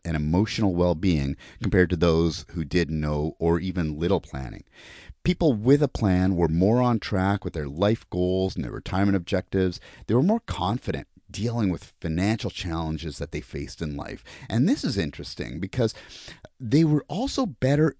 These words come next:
able to indulge in their discretionary spending goals. So yeah, having a plan means that when you splurge,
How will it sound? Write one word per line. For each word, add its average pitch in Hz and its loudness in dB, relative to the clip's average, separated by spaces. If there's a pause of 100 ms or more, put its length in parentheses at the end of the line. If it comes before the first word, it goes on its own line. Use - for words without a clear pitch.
(100)
able 123 4
to 110 0
indulge 98 0
in 95 2
their 87 4
discretionary 87 -2
spending 73 -6
goals. - -10
So 135 2
yeah, 127 0 (260)
having 185 0
a 185 -4
plan 135 -2 (260)
means 127 4
that 101 2
when 156 4
you 208 4
splurge, 226 0